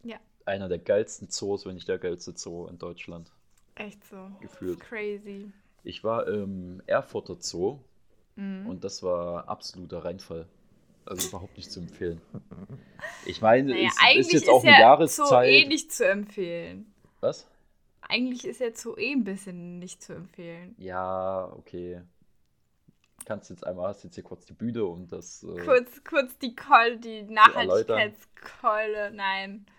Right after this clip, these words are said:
Speaker 1: kann
Speaker 2: Ja,
Speaker 1: jeder
Speaker 2: man
Speaker 1: selber
Speaker 2: sollte Tiere nicht
Speaker 1: googeln.
Speaker 2: einsperren. Ich bin ja prinzipiell auch dagegen. So, und ich
Speaker 1: Danke.
Speaker 2: unterstütze das ja auch nicht.
Speaker 1: Aber du
Speaker 2: Außer,
Speaker 1: gehst
Speaker 2: dass
Speaker 1: ja
Speaker 2: ich,
Speaker 1: gern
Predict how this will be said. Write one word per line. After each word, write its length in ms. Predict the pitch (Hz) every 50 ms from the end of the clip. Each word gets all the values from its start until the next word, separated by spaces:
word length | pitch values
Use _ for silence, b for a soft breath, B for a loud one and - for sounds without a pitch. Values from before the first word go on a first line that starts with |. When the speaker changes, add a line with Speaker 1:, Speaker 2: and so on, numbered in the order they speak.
| b b _
Speaker 1:
kann 260 | - - 214 202 202
Speaker 2:
Ja, 220 | - - 92 98
Speaker 1:
jeder 40 | 110
Speaker 2:
man 100 | 120 123 -
Speaker 1:
selber 140 | - 135 135
Speaker 2:
sollte 140 | 135 131 -
Tiere 240 | - - 143 135 131
nicht 100 | 120 -
Speaker 1:
googeln. 160 | - - 117
Speaker 2:
einsperren. 300 | 139 135 - - 127 123
Ich 80 | 117 -
bin 100 | - 120
ja 60 | 117
prinzipiell 460 | - - 131 120 - - 104 - 101 -
auch 160 | - 95 -
dagegen. 600 | - 110 95 - 95 92 90 85 92 87 92 92 95 - - _ _ _ _ _ _
So, 200 | _ - 90 87
und 260 | 90 90 87 87 87
ich 60 | 82 -
Speaker 1:
Danke. 100 | 98 98
Speaker 2:
unterstütze 460 | 98 101 98 - - 120 - - -
das 120 | 107 - -
ja 80 | 92 -
auch 120 | - -
nicht. 340 | 92 92 92 92 - - _ _ _ _ - _ _ _ _ _ -
Speaker 1:
Aber 120 | 247 247
du 100 | 247 285
Speaker 2:
Außer, 140 | 254 - 269
Speaker 1:
gehst 240 | 277 269 269 - -
Speaker 2:
dass 60 | 311
Speaker 1:
ja 60 | - 233
Speaker 2:
ich, 100 | - -
Speaker 1:
gern 140 | - 233